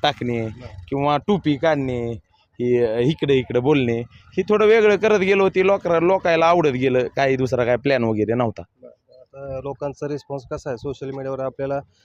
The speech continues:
Speaker 2: भरपूर फॉलो करणारे असे लोक आहेत आणि ते कुठून कुठून आपल्याकडे जेवणासाठी येतात, काय रिस्पॉन्स
Speaker 1: आज,
Speaker 2: कसा आहे?
Speaker 1: अ, सर, तुम्हाला, अ, खोटं सांगत नाही, आपला डायलॉगच आहे, खोटं बोलायचं नाही. सर,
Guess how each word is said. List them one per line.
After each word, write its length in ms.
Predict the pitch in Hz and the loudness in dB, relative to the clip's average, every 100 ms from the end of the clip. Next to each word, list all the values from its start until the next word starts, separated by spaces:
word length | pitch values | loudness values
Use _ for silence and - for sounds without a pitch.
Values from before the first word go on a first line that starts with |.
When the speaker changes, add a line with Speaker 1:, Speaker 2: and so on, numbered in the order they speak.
| _ | _
Speaker 2:
भरपूर 360 | 127 135 - 160 151 | -8 -8 -6 -10 -6
फॉलो 220 | 156 147 | -6 -6
करणारे 340 | 131 135 131 | -6 -6 -6
असे 200 | 127 135 | -8 -8
लोक 200 | 127 120 | -8 -8
आहेत 180 | 110 104 | -10 -12
आणि 160 | 123 131 | -12 -12
ते 120 | 139 - | -14 -14
कुठून 240 | 139 160 | -10 -10
कुठून 280 | 151 160 160 | -10 -12 -10
आपल्याकडे 480 | 156 156 151 151 143 | -10 -10 -10 -8 -6
जेवणासाठी 500 | 147 147 139 143 139 | -4 -4 -6 -10 -10
येतात, 200 | 131 127 - | -12 -14 -12
काय 180 | 131 127 | -12 -10
रिस्पॉन्स 380 | 123 - 139 | -14 -14 -10
Speaker 1:
आज, 140 | 139 156 | -6 -4
Speaker 2:
कसा 100 | 175 | 0
आहे? 240 | 180 180 | 2 4
Speaker 1:
अ, 40 | 175 | 2
सर, 280 | - 190 | 2 2
तुम्हाला, 680 | 170 175 175 170 170 165 165 - | 2 0 2 4 4 6 4 2
अ, 260 | 131 143 139 131 | 0 4 2 2
खोटं 240 | 180 175 | 0 0
सांगत 380 | 156 180 160 123 | 0 2 2 2
नाही, 140 | 135 | 2
आपला 260 | 139 139 143 | 2 2 2
डायलॉगच 460 | 151 160 143 139 139 | 4 4 2 2 0
आहे, 80 | 139 | 0
खोटं 340 | 160 - 139 | 0 2 2
बोलायचं 480 | 135 143 123 117 131 | 2 2 0 0 -2
नाही. 260 | 143 120 117 - _ _ _ | -2 -2 -6 -12 _ _ _
सर, 280 | - 170 135 | -4 0 0